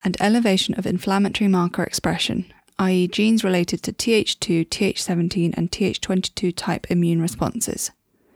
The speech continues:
They also revealed that neonatal acne in some infants at one month could be predictive of subsequent development of A D by M R N As in sebum.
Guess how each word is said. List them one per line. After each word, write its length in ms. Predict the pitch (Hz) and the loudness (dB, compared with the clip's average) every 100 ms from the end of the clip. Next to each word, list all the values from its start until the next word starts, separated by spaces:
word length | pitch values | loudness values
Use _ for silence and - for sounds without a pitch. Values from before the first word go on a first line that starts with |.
| _ _ _ - | _ _ _ -6
They 120 | 220 | -2
also 340 | 214 285 - 254 | 0 0 2 2
revealed 500 | 180 - 98 - - _ - _ | 2 0 -2 -4 -8 _ -20 _
that 120 | - | -4
neonatal 580 | 214 226 262 254 233 220 | 2 4 4 4 2 -2
acne 360 | - - - 170 | -2 -4 -2 0
in 120 | 165 | 0
some 260 | - 202 214 | 0 0 2
infants 420 | 185 175 220 - | 0 0 -4 -4
at 140 | - | -4
one 240 | 185 190 190 | 0 2 2
month 340 | 147 110 - - _ - | 2 -2 -6 -16 _ -14
could 200 | - 262 | -2 2
be 120 | 330 | 2
predictive 500 | - 240 160 - 180 - | 2 -2 -2 -2 -4 -2
of 160 | 180 | -6
subsequent 600 | - 208 214 - - 233 | -2 -2 -2 -6 -2 -2
development 480 | 214 196 180 - 175 | 0 0 0 0 -2
of 100 | - | -2
A 240 | - 185 190 | 0 0 2
D 240 | 170 165 | 0 -2
by 180 | - 170 | 0 -4
M 220 | - 185 | -2 0
R 200 | 175 175 | 2 2
N 80 | 170 | 0
As 260 | 160 160 - | 0 -2 -2
in 160 | 170 | -4
sebum. 500 | 175 - - - 214 | -4 -4 -6 -4 -6